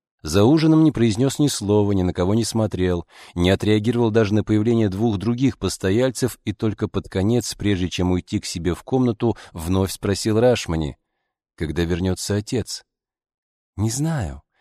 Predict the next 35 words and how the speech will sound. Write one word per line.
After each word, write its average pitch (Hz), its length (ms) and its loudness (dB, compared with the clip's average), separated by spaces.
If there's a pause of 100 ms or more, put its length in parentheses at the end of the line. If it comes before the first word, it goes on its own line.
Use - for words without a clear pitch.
(160)
Индианка 85 520 -2
виновато 85 440 -2
пожала 85 460 -2
плечами. 85 640 -6 (500)
«А 92 80 -2
когда 98 260 0
он 110 100 2
уехал, 110 380 -2
сколько 98 380 -4
дней 110 220 0
прошло?» 78 480 -4 (560)
«Дней? 120 500 -2 (580)
Даже 117 300 -2
не 156 120 0
знаю, 170 440 -2
это 113 240 -4
было 156 440 -2
в - 100 -16
тринадцатом 147 640 0
году», 175 460 -2 (180)
сказала 92 540 -4
Рашмани 92 460 -2
с - 120 -10
такой 170 320 -4
непосредственностью 98 1040 -4
и 92 140 -4
лёгкостью, 92 720 -6 (180)
будто 156 360 -2
в 151 60 0
её 156 120 4
словах 143 460 0
не 131 180 0
было 139 160 0
ничего 139 360 0
необычного. 143 760 -2